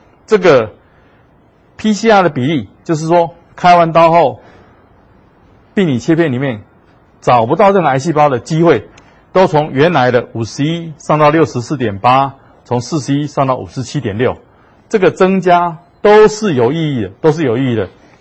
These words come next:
你看这个 P 值哈，就统计上有秘密，都是零点零零零五五哈，非常有意义哈。所以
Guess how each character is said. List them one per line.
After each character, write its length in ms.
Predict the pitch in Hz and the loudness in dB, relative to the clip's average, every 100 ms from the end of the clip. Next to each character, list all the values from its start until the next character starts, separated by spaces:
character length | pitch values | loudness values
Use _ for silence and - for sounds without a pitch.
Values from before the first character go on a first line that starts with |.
| - | -8
你 60 | |
看 160 | 120 170 | 0 0
这 80 | 165 | 2
个 80 | 151 | -2
P 380 | - - 190 | -2 -4 -2
值 200 | 180 113 | -2 -4
哈， 280 | 113 127 101 - | -2 -2 -4 -6
就 100 | 147 | -6
统 220 | - 151 | -2 -2
计 140 | 180 208 | 0 2
上 120 | 208 | 2
有 80 | 151 | 2
秘 200 | 190 156 | -2 -2
密， 60 | |
都 120 | 127 | -2
是 160 | 151 165 - - - | -2 -2 -8 -16 -4
零 200 | 208 220 | -2 2
点 180 | 214 | 0
零 120 | 208 220 | 2 0
零 140 | 240 | 2
零 180 | 214 208 | 2 2
五 200 | 233 190 | 0 0
五 40 | |
哈， 260 | 127 165 - - - | -2 -4 -6 -10 -4
非 80 | |
常 100 | 180 | -2
有 100 | 135 | 0
意 120 | 131 135 | -2 -2
义 60 | |
哈。 180 | 123 104 _ - _ | -4 -4 _ -20 _
所 160 | - 202 | -2 2
以 260 | 220 208 | 2 0